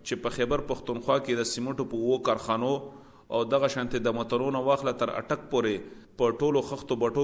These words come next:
کې هم دغه کویله استعمالیږي. د ادارې د لورې په قبایلي سیمو کې د قدرتي معدنونو د پرمختګ دپاره د دوه زره دریم کال نه تر اوسه اتیا کروړه روپۍ خرچ کړې شوي دي، په کوم کې چې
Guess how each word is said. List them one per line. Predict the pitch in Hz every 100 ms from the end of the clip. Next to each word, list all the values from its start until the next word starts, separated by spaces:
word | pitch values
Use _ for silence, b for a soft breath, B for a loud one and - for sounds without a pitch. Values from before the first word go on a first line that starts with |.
| 139
کې | 123
هم | 120 117 113
دغه | 127 127 120
کویله | 117 131
استعمالیږي. | 131 117 110 107 110 104 101 90 - - 107
د | 120
ادارې | 117 120 139 127
د |
لورې | 131 139 135
په | -
قبایلي | 120 123 135
سیمو | - 143 139
کې | 131
د | 117 -
قدرتي | 117 117 117 135
معدنونو | 127 117 127 139 123
د | 113
پرمختګ | 113 113 110 139 135 131
دپاره | 120 113 98 - B -
د | 113
دوه | 127 139
زره | 135 120
دریم | 120 139 135 -
کال | 135 135 120
نه | 98 87 B B B -
تر | 117 113
اوسه | 147 147 123
اتیا | - 147 143
کروړه | - 147 147 123
روپۍ | 120 127
خرچ | 131 110 -
کړې | 113 -
شوي | 123 113
دي، | 104 95 - - -
په | 120
کوم | 147 139
کې |
چې | 127